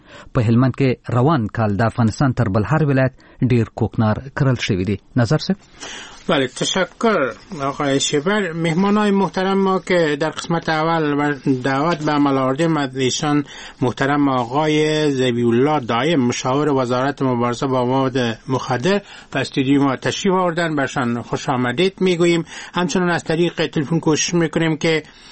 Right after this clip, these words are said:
Speaker 2: بله، آقای، م، عمر زواک، سخنگوی والیس به زواک، بله، ببخشید،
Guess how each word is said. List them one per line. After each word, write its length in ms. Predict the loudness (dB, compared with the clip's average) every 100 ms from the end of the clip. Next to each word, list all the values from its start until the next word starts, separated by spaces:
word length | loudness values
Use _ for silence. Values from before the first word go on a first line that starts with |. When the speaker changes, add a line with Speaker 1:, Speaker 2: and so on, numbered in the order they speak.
| -20 -8
Speaker 2:
بله، 680 | -4 -2 0 2 2 0 -2 -6 -14 -4
آقای، 800 | -2 0 0 2 2 2 2 -2
م، 520 | -2 0 0 -2 -4 -12 -6
عمر 420 | 0 2 2 0
زواک، 440 | 0 0 2 0 -2
سخنگوی 520 | -4 -2 0 2 2
والیس 600 | 2 2 2 0 -2 0 0 2 0 -2 _ _ -20 _ -6 0
به 120 | 2 2 -2
زواک، 540 | -6 0 2 2 0 -4 _ -6
بله، 360 | -2 -2 -2 -2
ببخشید، 480 | 0 0 0 -2 -4